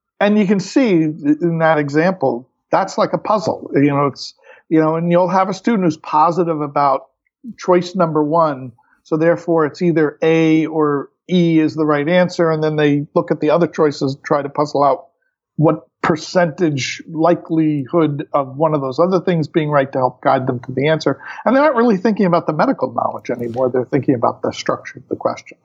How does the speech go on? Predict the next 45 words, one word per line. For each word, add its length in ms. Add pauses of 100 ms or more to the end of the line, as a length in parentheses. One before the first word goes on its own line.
So 160
the 140
structure 580
of 100
the 80
questions 540
is 180
one 460
way 220
that 320
they 140
do 220
this. 260 (160)
The 160
other 220
way 220
that 240
they 140
do 300
it 200
is 480 (180)
actually 280
by 240
analyzing 1120
the 100
results 500
of 140
these 220
items 420
when 200
they're 120
given 340
to 120
students. 640
You'll 240
see 300
a 80
curious 640
thing. 400 (240)
For 340
items 420
that 180
are 120
trick 320
questions, 840